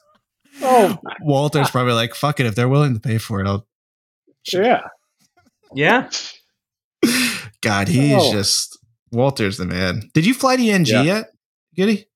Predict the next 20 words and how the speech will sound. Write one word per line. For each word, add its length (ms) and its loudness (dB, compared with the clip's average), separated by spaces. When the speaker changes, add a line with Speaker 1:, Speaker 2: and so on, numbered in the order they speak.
Speaker 1:
No, 400 2
no, 180 -6
I 120 -6
have 140 -10
not. 260 -16
No. 240 -14
Speaker 2:
Did 80 0
you 80 2
fly? 200 0
You 140 2
ever 100 -2
fly 180 -2
an 80 0
M 140 0
X? 420 -6
Speaker 1:
Uh, 260 0
yes, 360 0
I 120 0
flew, 380 0
uh, 340 -2